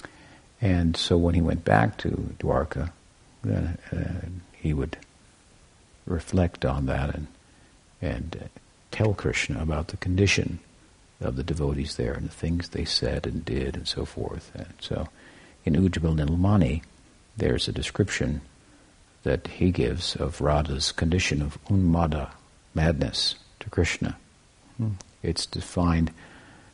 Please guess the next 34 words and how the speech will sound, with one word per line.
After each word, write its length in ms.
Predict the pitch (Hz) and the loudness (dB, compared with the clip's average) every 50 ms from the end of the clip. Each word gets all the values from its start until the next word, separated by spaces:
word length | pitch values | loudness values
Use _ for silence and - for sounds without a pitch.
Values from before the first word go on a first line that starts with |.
| _ - | _ -2
that's 180 | - - - | -2 0 2
Rupa 180 | 90 85 76 78 | 0 0 0 0
Goswami's 580 | 76 82 - - 92 85 80 80 80 82 - | 0 -2 0 0 2 2 2 2 2 0 -2
book, 460 | - - 95 95 95 87 - - - - - - - - - - _ _ | -4 0 4 4 4 4 2 0 -4 -6 -12 -20 -20 -20 -20 -20 _ _
his 160 | - - 101 - | -2 0 2 2
sequel 480 | - - - 120 - - 101 85 82 | 4 4 4 2 4 2 2 2 2
to 80 | 78 69 | 2 2
Bhakti 320 | 67 78 73 - - 85 | 4 4 4 4 2 0
Rasamrita 560 | 85 82 80 - - 85 82 76 76 - 82 | 2 2 0 0 0 0 0 0 -2 -2 -2
Sindhu 360 | - - - - 95 92 85 76 | -2 -2 2 4 4 4 4 4
that 260 | 69 67 - - - | 2 0 -2 -2 0
deals 480 | - 98 101 98 95 92 95 - - | 2 2 4 4 4 4 2 2 2
particularly 680 | - - - - 98 - - 107 95 - - 107 82 80 | 0 -2 -6 -8 -8 0 2 2 2 2 2 2 2 2
with 200 | 78 85 - - | 0 0 0 0
Madhurya 460 | 82 80 78 76 80 80 80 76 71 | 2 2 2 2 2 4 4 4 4
Rasa. 400 | 73 71 69 - - - - - - - - _ _ _ - - - - - - - _ _ - - | 2 2 0 0 -2 -4 -6 -8 -12 -18 -20 _ _ _ -20 -20 -20 -20 -20 -20 -20 _ _ -12 -4
In 120 | - 98 95 | 0 2 4
Bhakti 240 | 95 101 104 - 117 | 4 4 4 6 4
Rasamrita 400 | 104 98 - 104 92 90 92 87 | 4 4 4 2 2 2 2 0
Sindhu, 440 | - - 98 95 87 87 85 80 - - - - - - - - _ _ - | 0 2 4 4 6 6 4 2 0 -4 -12 -20 -20 -20 -20 -20 _ _ -2
Rupa 180 | 117 107 113 | 0 2 4
Goswami 460 | 101 104 95 - - 98 92 90 87 87 | 4 4 4 4 4 4 6 6 6 6
deals 280 | 92 101 104 101 - | 6 6 4 4 2
with 100 | - - | 2 4
all 160 | 85 82 90 | 6 6 6
the 80 | 98 95 | 6 4
rasas, 640 | 76 67 69 65 - - - 69 69 - - - - - - - - - - _ _ - - _ _ - | 2 2 2 0 0 -2 -2 0 0 0 -2 -2 -6 -14 -18 -20 -20 -20 -20 _ _ -20 -20 _ _ 0
hmm, 260 | 110 104 104 104 104 - - - | 2 4 4 4 2 0 -4 0
but 160 | - 110 101 98 | 2 4 6 6
he 120 | 107 107 | 6 6
deals 360 | 107 113 110 104 101 98 - | 6 8 8 8 6 4 2
very 380 | - 104 101 110 104 104 104 104 | 0 2 6 8 8 8 8 8
briefly 480 | 95 - 101 101 101 - - - 82 | 6 8 8 8 6 6 4 2 2
with 360 | 76 73 76 76 - - - | 4 4 2 -2 -4 -8 -14